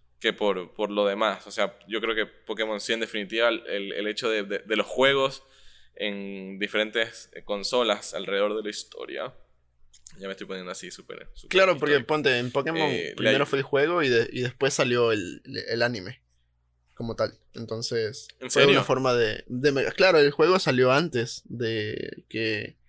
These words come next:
Speaker 2: que, que el anime, y más bien en el anime rediseñaron muchos Pokémon, porque el primer juego de Pokémon salió en noventa y seis, creo, eh, que era Pokémon rojo y verde,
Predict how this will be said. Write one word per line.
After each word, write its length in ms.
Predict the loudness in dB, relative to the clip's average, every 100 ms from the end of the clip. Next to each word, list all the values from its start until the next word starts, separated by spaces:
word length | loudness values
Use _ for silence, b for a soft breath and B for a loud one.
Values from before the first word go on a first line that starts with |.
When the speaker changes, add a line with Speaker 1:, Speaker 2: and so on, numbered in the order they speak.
| _ _ -18 -12
Speaker 2:
que, 500 | -6 -4 -2 -4 -4
que 80 | 0
el 100 | 2
anime, 420 | 4 4 4 4
y 120 | 2 0
más 160 | 0
bien 280 | 0 0 -2
en 140 | -2
el 140 | 0 2
anime 320 | 0 0 0
rediseñaron 560 | 2 0 -2 -4 -4 -4
muchos 320 | -6 -8 -10
Pokémon, 360 | -12 -4 -4 -4
porque 260 | -6 -6 -4
el 200 | -6 -6
primer 240 | -6 -4
juego 160 | 0 0
de 60 |
Pokémon 320 | 0 -4 -4 -6
salió 520 | -4 0 0 0 -4
en 80 | -6
noventa 260 | -6 -8 -8
y 40 |
seis, 200 | -10 -8
creo, 220 | -6 -8 -10 _ _ _ _ _ _
eh, 200 | -8 -2
que 80 | 2
era 100 | 2
Pokémon 400 | 2 0 0 0
rojo 240 | 0 0
y 40 | 2
verde, 360 | 4 4 0